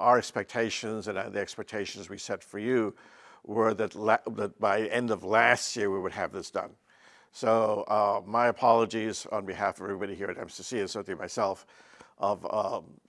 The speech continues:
we should have done a better job communicating in terms of all the steps we need to go through to get there. Having said that, I feel really good where we are today, and,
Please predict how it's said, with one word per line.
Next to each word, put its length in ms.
we 180
should 200
have 100
done 160
a 40
better 200
job 260
communicating 720
in 60
terms 160
of 80
all 280
the 100
steps 460
we 80
need 160
to 80
go 220
through 240
to 100
get 240
there. 260
Having 240
said 340
that, 320
I 100
feel 260
really 320
good 220
where 120
we 140
are 260
today, 640
and, 500